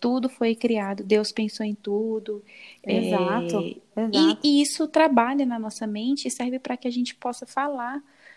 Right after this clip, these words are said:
Speaker 1: pra outras mulheres que estão passando por isso, né? Que, olha, tá
Speaker 2: Uhum.
Speaker 1: tudo bem se o seu corpo demorar a voltar, se você tiver uma mudança ou outra, tá tudo bem, isso aí é mínimo perto da
Speaker 2: Exato.
Speaker 1: alegria que você vai ter.
Speaker 2: Uhum, exatamente.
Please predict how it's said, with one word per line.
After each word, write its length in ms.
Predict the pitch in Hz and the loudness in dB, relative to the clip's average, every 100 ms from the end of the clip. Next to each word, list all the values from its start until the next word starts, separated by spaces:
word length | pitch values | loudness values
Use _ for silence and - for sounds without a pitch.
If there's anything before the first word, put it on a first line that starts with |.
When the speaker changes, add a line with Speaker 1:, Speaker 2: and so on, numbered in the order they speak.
| _ _ | _ _
Speaker 1:
pra 280 | 220 214 208 | 0 2 2
outras 480 | 202 202 - 208 202 | 2 0 0 -2 0
mulheres 540 | 220 214 190 190 247 | 0 2 2 2 -2
que 100 | - | -2
estão 240 | 302 - 330 | -2 0 0
passando 380 | 349 349 247 226 | 0 4 2 2
por 220 | 214 202 | -2 0
isso, 240 | 185 - | -2 -2
né? 160 | 202 196 | -4 -8
Que, 180 | - 240 | -4 -2
olha, 320 | 233 294 269 | 2 2 4
tá 80 | 277 | 0
Speaker 2:
Uhum. 60 | |
Speaker 1:
tudo 240 | 349 - 466 | 0 -4 -2
bem 320 | 381 359 427 | -2 -4 -4
se 100 | 285 | -2
o 40 | |
seu 160 | 254 254 | 0 0
corpo 340 | - 226 220 214 | 2 -2 -2 -4
demorar 300 | 214 214 208 | 0 0 0
a 20 | |
voltar, 580 | 208 208 214 202 196 202 | -4 -2 0 0 -2 -4
se 140 | - | -4
você 240 | 254 240 233 | -6 -6 -8
tiver 220 | - 214 | -6 -4
uma 160 | 208 202 | 0 -2
mudança 440 | 196 202 196 - | -2 -4 -4 -6
ou 60 | 202 | -4
outra, 520 | 196 196 196 - 226 | -2 -2 -4 -10 -8
tá 120 | 294 | -4
tudo 280 | 311 403 381 | -4 -2 0
bem, 260 | 370 320 320 | 0 0 0
isso 220 | 277 - | 0 0
aí 160 | 254 277 | 0 0
é 40 | |
mínimo 520 | 311 269 285 240 180 - _ _ | 0 0 2 2 0 -6 _ _
perto 280 | - 202 202 | 4 4 4
da 80 | 202 | 2
Speaker 2:
Exato. 100 | 196 | 2
Speaker 1:
alegria 440 | 202 180 196 196 | 0 -2 0 0
que 140 | 190 190 | 0 -2
você 280 | 185 - 185 | -4 -4 -4
vai 140 | 180 | -6
ter. 320 | - 175 170 _ - | -4 -6 -6 _ 0
Speaker 2:
Uhum, 340 | 220 240 214 196 | 4 4 4 2
exatamente. 840 | 190 226 226 269 311 233 240 | 4 4 4 2 4 2 -2